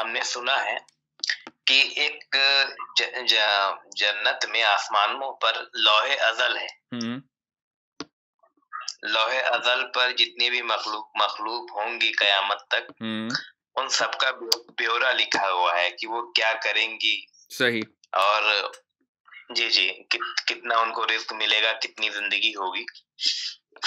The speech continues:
Speaker 1: तो उनके गुनाह भी जो है अल्लाह की रजामंदी से ही हो रहे हैं।
Speaker 2: ठीक। <clears throat>
Speaker 1: जी, तो कहीं ना कहीं अगर वो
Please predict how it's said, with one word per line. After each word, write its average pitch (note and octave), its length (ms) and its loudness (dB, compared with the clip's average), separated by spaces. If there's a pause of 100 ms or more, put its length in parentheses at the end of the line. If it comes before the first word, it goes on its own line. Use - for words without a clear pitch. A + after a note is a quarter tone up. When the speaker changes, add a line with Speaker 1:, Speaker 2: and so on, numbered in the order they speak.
(220)
Speaker 1:
तो C#3+ 320 -4 (260)
उनके D3 380 0
गुनाह C3+ 720 2
भी D#3 440 0 (140)
जो B2 220 -2
है C3+ 300 4 (340)
अल्लाह B2+ 320 2
की D3 680 2
रजामंदी C3 600 0
से C#3 140 -2
ही D#3 140 0
हो A#2+ 200 0
रहे G#2 200 2
हैं। F2+ 120 -6 (760)
Speaker 2:
ठीक। A#2+ 280 -4 (840)
<clears throat> C3+ 380 -4 (600)
Speaker 1:
जी, A2+ 180 2 (240)
तो D#3 520 0 (100)
कहीं B2+ 340 -2
ना E3 120 2
कहीं D#3+ 260 0
अगर D#3 280 2
वो D#3+ 400 0